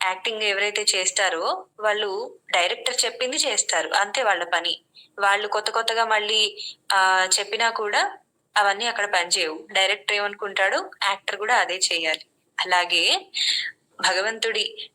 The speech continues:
చేతనే ఇదంతా కూడా నడుస్తుంది. మనం ఏమనుకుంటాము? మనం ఏదో చేస్తున్నాం అనుకుంటున్నాం, కానీ మనల్ని అలా నడిపించేది ఆయనే. "ఇతి మత్వా భజంతే మాం."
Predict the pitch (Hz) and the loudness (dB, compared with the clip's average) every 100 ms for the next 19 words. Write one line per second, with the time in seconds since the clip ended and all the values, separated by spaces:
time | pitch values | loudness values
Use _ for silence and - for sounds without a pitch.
0 | - - 185 190 208 339 403 - 202 185 | -2 2 2 0 2 0 -2 -4 0 0
1 | 185 220 220 240 233 180 156 - 180 170 | 0 -2 0 -2 0 -2 0 -2 -2 -2
2 | 175 180 165 165 - 202 208 208 214 208 | 0 2 2 -2 -2 -2 0 0 0 -2
3 | 214 190 185 180 180 185 185 202 208 220 | -6 -4 0 0 0 -2 0 0 -2 0
4 | - 190 - 190 196 220 175 - 180 180 | 0 -2 -4 -2 0 0 -2 -4 -6 -6
5 | 165 165 - _ 208 202 302 392 - 202 | -6 -8 -10 _ -2 0 0 -4 -2 0
6 | 190 190 190 185 - - - _ _ _ | 0 -2 0 -2 -2 -10 -18 _ _ _
7 | - 190 196 196 196 185 180 190 220 214 | -2 2 2 2 0 -2 -2 -2 -2 2
8 | 208 208 330 392 - 175 165 165 175 165 | 2 0 -4 -4 0 2 0 -2 -4 -6
9 | - _ - - 240 233 269 208 208 - | -10 _ -18 -8 -4 -2 0 -2 -2 -2
10 | 196 165 165 294 381 370 - - 202 202 | 2 4 4 2 0 -6 -18 -4 0 0
11 | 226 233 226 180 175 254 370 - _ _ | 0 -2 -2 -2 0 0 -2 -12 _ _
12 | _ - 190 180 165 190 349 | _ -2 2 4 4 0 -4